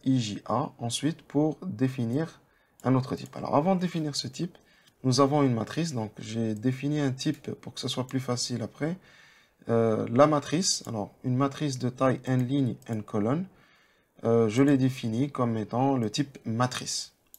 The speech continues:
Donc, après, je vais déclarer simplement matrice mat. Il va automatiquement créer une matrice de n lignes, n colonnes. Et je définis un autre type que j'appelle représentation optimisée. Ok ?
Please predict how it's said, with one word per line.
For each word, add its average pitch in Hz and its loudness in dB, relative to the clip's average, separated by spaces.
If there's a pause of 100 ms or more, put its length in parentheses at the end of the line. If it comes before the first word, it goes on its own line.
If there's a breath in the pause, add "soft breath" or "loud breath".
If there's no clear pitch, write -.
(120)
Donc, 95 -4
après, 151 2
je 131 2
vais 120 2
déclarer 113 0
simplement 117 -2
matrice 117 -2
mat. - -6 (560 soft breath)
Il 107 0
va 110 4
automatiquement 117 0
créer 107 0
une 120 2
matrice 113 -4
de 113 -8
n 98 0
lignes, 107 -2
n 107 -6
colonnes. - -12 (1000 soft breath)
Et 147 8
je 131 4
définis 160 2
un 127 4
autre 139 2
type 170 -2 (220)
que 120 0
j'appelle 123 2
représentation 127 0
optimisée. 107 -4 (760 soft breath)
Ok ? 101 -4